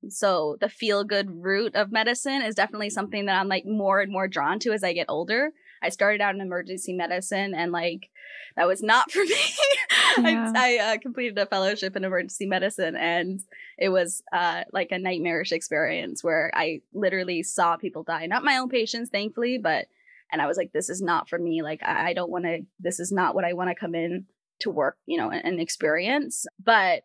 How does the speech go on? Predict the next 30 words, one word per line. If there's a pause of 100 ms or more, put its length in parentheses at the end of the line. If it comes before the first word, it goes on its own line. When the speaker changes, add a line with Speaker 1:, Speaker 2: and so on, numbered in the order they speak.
(140)
Speaker 1:
I
definitely
am
being
drawn
towards
certain
things,
but
I
still
haven't
found
what
I
wanna
do
yet. (180)
And (180)
I'm
just
learning
to,
like,
give
myself
grace
kind
of
and